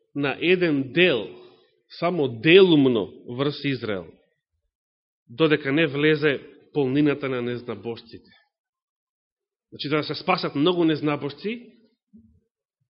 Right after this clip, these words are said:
Господ го претворил проклетството на Израел во благослов на незнабожците.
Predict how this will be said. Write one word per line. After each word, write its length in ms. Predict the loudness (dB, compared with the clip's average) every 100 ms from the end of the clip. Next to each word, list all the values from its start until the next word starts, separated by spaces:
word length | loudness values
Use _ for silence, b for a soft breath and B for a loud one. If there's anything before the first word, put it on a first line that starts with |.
| _ _ -8
Господ 480 | -6 -4 -4 -4 -6 -18 -20 _
го 160 | -10 -4
претворил 480 | -4 -2 -2 -2 -4
проклетството 540 | -6 -4 -4 -6 -6
на 120 | -2
Израел 380 | -2 -4 -6 -4
во 140 | -6
благослов 640 | -6 -2 -2 -4 -12 -14 -10
на 120 | -8
незнабожците. 760 | -8 -8 -10 -12 -14 _ _